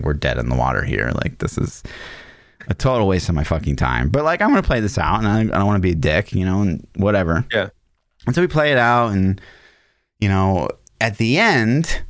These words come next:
Speaker 1: I'm thinking they're gonna ask, like, you know, they're gonna pull one of us into a room, or they're gonna have one of us stand outside, and they're gonna be like, "What did you think about the date?" And, like, you're gonna be able to, like, give your thoughts and stuff like that. And so I'm like,
Speaker 2: Yeah.
Speaker 1: "Okay."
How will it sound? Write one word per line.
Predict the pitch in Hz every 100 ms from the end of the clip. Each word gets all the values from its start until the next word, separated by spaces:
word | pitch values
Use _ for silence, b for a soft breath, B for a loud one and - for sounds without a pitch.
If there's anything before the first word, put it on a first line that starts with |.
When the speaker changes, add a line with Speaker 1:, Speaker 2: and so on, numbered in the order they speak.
| - _ _ _ _ _ _ _
Speaker 1:
I'm | 135 311
thinking | - 147 127
they're | 117
gonna | 110 107
ask, | 104 101 -
like, | 101 98 - -
you | 123
know, | 95
they're | 95
gonna | 87
pull | - - 113 110
one | 101 107
of | 110
us | 117
into | 101 -
a | 107
room, | 98 104 104 107
or | 90
they're | 78
gonna | 87
have | 85 85
one | 95
of | 98
us | 98
stand | - 101
outside, | 95 - 92 95 92 92 B B B B
and | 90
they're | 90
gonna | 90
be | 85
like, | 82 82
"What | 76 82
did | 80
you | 92
think | 95 160
about | 71 -
the |
date?" | 69 71 71 -
And, | 67 71
like, | - -
you're | -
gonna | 82
be | 82
able | 73
to, | 78
like, | 82 95
give | - 127
your | 139
thoughts | 170 90 -
and | 90
stuff | 85 92
like | 107
that. | 117 87 -
And | -
so | -
I'm |
like, | 113
Speaker 2:
Yeah. | 104
Speaker 1:
"Okay." | 90 65